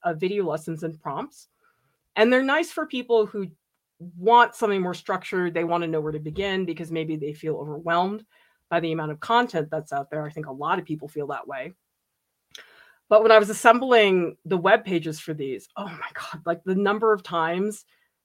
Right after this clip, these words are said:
you have to review a page, make sure the link is correct, make sure there's the correct resolution, make sure it, it's so much work. So a lot of it does look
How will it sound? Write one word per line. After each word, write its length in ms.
you 140
have 180
to 80
review 440
a 40
page, 420
make 180
sure 240
the 100
link 280
is 120
correct, 440
make 140
sure 420
there's 480
the 80
correct 360
resolution, 800
make 160
sure 180
it, 240
it's 460
so 380
much 240
work. 280
So 420
a 60
lot 300
of 100
it 180
does 240
look 320